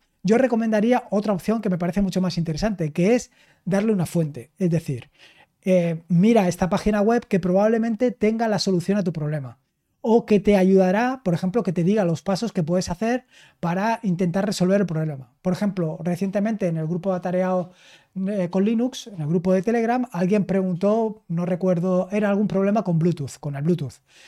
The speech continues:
Entonces, eh, yo lo que hice fue, pues, un artículo que tengo en atareado punto es, un artículo referente a cómo encontrar el pro-, posible problema que puedes tener con tu Bluetooth, em,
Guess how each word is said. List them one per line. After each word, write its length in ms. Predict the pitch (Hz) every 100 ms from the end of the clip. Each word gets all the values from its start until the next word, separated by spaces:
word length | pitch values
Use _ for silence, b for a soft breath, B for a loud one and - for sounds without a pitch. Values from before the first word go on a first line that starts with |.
| b b 160
Entonces, 420 | 190 196 - - -
eh, 220 | 202 -
yo 220 | 165 196
lo 120 | 220
que 100 | 214
hice 180 | 214 226
fue, 440 | - 220 247 180 185 _ _
pues, 420 | - 170 160 - _
un 140 | 202 214
artículo 500 | 190 240 214 170 156
que 80 | 160
tengo 480 | 190 190 170 147 -
en 300 | 175 170 160
atareado 760 | 151 151 151 170 180 180 175 - B B B B
punto 300 | - 185 196
es, 200 | 247 254
un 120 | 175 170
artículo 400 | 160 185 180 165
referente 460 | 165 180 208 190
a 160 | 151 -
cómo 640 | 175 180 190 185 180 - _ _ _ _ _ -
encontrar 600 | 240 202 185 175 220 208
el 100 | 175
pro-, 260 | 175 170
posible 380 | - 180 214 208
problema 380 | 190 208 214 160
que 80 | 156
puedes 220 | 175 175
tener 260 | 190 196
con 180 | 185 156
tu 260 | 147 151 143
Bluetooth, 460 | 165 208 262 269 - b b b b b b _
em, 440 | - 180 175 180